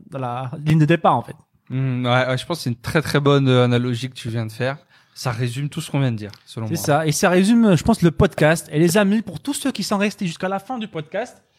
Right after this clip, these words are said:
Speaker 1: j'ai une très bonne nouvelle pour vous. J'ai un petit cadeau pour vous à vous donner, pour vous remercier de rester jusqu'à la fin du podcast. Donc, j'ai un petit concours, euh,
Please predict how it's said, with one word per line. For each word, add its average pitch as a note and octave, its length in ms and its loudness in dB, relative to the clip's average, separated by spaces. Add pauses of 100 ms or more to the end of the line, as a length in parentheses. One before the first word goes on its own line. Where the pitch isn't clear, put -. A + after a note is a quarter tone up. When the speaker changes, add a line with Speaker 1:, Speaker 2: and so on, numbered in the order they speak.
(260)
Speaker 1:
j'ai D#3+ 160 -4
une F#3+ 80 -2
très A#3+ 160 0
bonne A3+ 120 4
nouvelle G#3 200 4
pour E3+ 160 0
vous. E3+ 260 2 (180)
J'ai C#3 200 0
un D#3+ 100 4
petit - 180 -6
cadeau F#3 320 4
pour D#3+ 200 0
vous D3 240 2
à C#3 80 6
vous C3 100 0
donner, B2+ 280 2
pour C3 120 0
vous A#2 160 0
remercier D#3 500 2
de C3+ 60 0
rester A#2+ 320 -2
jusqu'à A#2 280 -4
la A2 120 -2
fin B2 140 -4
du A2+ 80 -2
podcast. C3 500 -2 (380)
Donc, D#3+ 160 0 (100)
j'ai C#3 180 -2
un G#3 120 2
petit - 180 0
concours, B3+ 680 0 (200)
euh, B2 220 -4